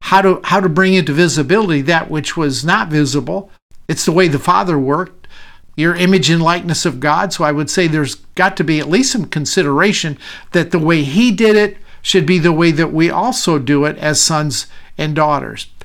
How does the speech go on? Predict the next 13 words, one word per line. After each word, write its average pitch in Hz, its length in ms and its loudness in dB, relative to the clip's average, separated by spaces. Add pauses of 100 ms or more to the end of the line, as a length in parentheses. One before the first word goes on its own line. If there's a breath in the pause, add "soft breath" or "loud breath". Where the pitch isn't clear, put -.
(140)
Paul 262 200 2
put 247 200 0
a 180 60 2
stamp 202 400 0
on 147 220 0
this. 104 280 -10 (580 loud breath)
Second 208 280 0
Corinthians 196 460 0
chapter 190 340 0
four, 175 300 -2
verse 156 320 2
eighteen, 175 480 0
Paul, 175 360 0